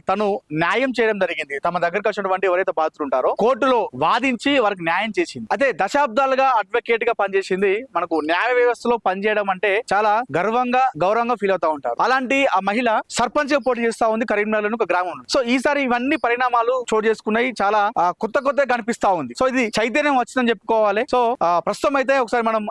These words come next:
ఆ మెతుకు హేమలత పటేల్, కరీంనగర్ లో దశాబ్దాలుగా అడ్వకేట్ గా పనిచేసినటువంటి మెతుకు హేమలత పటేల్ తోని మనం మాట్లాడదాం ఒకసారి. ఎందుకు సర్పంచ్ గా పోటీ చేద్దాం అనుకుంటుంది? సరే,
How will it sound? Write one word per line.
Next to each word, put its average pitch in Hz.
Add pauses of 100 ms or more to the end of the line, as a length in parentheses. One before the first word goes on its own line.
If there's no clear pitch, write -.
ఆ 175
మెతుకు 196
హేమలత 208
పటేల్, 175
కరీంనగర్ 220
లో 262 (160)
దశాబ్దాలుగా 233
అడ్వకేట్ 226
గా 240
పనిచేసినటువంటి 196
మెతుకు 180
హేమలత 180 (140)
పటేల్ 175
తోని 180
మనం 151
మాట్లాడదాం 165
ఒకసారి. 147 (140)
ఎందుకు 254 (140)
సర్పంచ్ 226
గా 247
పోటీ 208
చేద్దాం 190
అనుకుంటుంది? 165
సరే, -